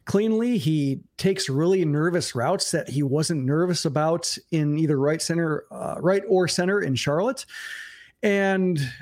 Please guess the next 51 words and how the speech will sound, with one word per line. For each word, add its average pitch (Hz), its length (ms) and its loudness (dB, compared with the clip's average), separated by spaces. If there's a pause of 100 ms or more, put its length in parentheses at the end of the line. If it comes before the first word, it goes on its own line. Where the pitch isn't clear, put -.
(220)
like, 180 180 0
it 160 140 2
does 254 260 2
seem 262 180 2
like 214 160 2
a 165 60 0
processing 156 760 -2
thing. 123 400 -2
And 180 260 2
so, 214 200 2
like, 196 340 2
on 180 140 4
one 269 180 2
hand, 185 220 2
I 190 80 4
guess 220 180 2
that's 202 240 0
where 190 160 4
I 170 60 2
do 190 160 2
feel 180 200 2
a 156 60 2
little 220 160 4
bit 156 120 2
of 131 80 -2
sympathy 139 480 0 (340)
for 165 160 -2
Colas 151 400 0
because, 160 300 0
like, 156 160 0
it 175 100 0
doesn't 277 300 2
seem 285 260 2
like 190 160 0
it's - 180 -2
a, 135 260 0 (680)
a 170 60 4
work 240 300 2
ethic 226 320 2
thing 208 500 2
or 175 180 2
he's 143 140 2
not 240 180 -2
taking 214 340 0
it 160 80 -2
seriously 202 480 0
enough 127 240 -2
because, 165 280 0
like, 160 140 0
he 170 180 2
has 202 500 0